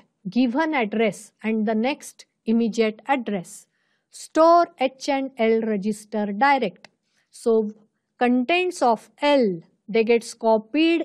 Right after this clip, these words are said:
in a memory location whose address is given in the instruction. And contents of H, they gets copied at a memory location having next immediate address.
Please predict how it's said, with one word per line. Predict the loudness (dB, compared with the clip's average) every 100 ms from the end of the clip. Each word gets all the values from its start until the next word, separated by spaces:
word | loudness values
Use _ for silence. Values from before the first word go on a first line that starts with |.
| -4
in | -2
a | 0
memory | 0 0 0 2
location | 0 0 0 0 0 -2 -2 -8 _ _
whose | -2 0
address | 0 -2 0 0 0 -4
is | -8 -4
given | -4 -2 -2
in | -2 -2
the | -2
instruction. | -2 -4 -4 -6 -6 -10 -10 -14 _ _ _ -2
And | 0 0 -4 _ _
contents | -4 -2 -2 -2 -4 -2 -4 -4
of | -2 -4 -8 _
H, | -2 -2 -4 -14 _ _ -6
they | -2 2
gets | 0 0 -2
copied | 2 2 2 0 0 0
at | -4 -4
a | -2
memory | 0 0 0 0
location | 0 -2 -4 -6 -6 -6 -6 -10 _ _ _
having | -4 0 0 0 2
next | 0 -4 -14 -20 _ -2
immediate | 0 2 0 0 -2 -2 -2
address. | -2 -2 -6 -8 -20